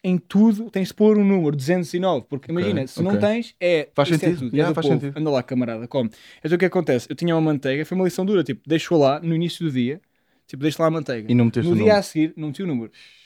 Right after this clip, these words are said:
Speaker 1: E eu fico, mas tipo, no dia a seguir,
Speaker 2: Não havia
Speaker 1: literalmente,
Speaker 2: manteiga.
Speaker 1: chego lá, tá lá o pacote de manteiga, eu abro, rapado, tipo, lavado, tipo, tá rapadíssimo, e eu tipo, tipo,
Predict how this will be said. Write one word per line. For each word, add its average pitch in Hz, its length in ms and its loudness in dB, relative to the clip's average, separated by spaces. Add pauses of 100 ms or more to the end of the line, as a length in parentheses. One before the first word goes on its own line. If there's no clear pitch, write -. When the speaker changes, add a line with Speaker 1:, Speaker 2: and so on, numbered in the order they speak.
Speaker 1:
E 151 40 -4
eu 156 80 -4
fico, - 260 -10
mas 165 160 -10
tipo, 131 160 -8
no 143 60 0
dia 160 240 0
a - 20 0
seguir, 180 220 -4
Speaker 2:
Não 127 80 6
havia 123 140 4
Speaker 1:
literalmente, 117 260 2
Speaker 2:
manteiga. 98 240 -6
Speaker 1:
chego 208 320 2
lá, 160 180 4
tá - 220 -4
lá 175 100 2
o 208 60 2
pacote 170 480 -2
de - 20 -2
manteiga, 127 460 -4 (840)
eu 147 200 4
abro, 160 260 4 (720)
rapado, 185 460 2 (760)
tipo, 180 200 -2
lavado, 185 440 4 (800)
tipo, - 200 -4
tá 214 120 4
rapadíssimo, 202 800 0
e 170 40 4
eu 170 40 0
tipo, - 260 -6 (720)
tipo, 196 180 0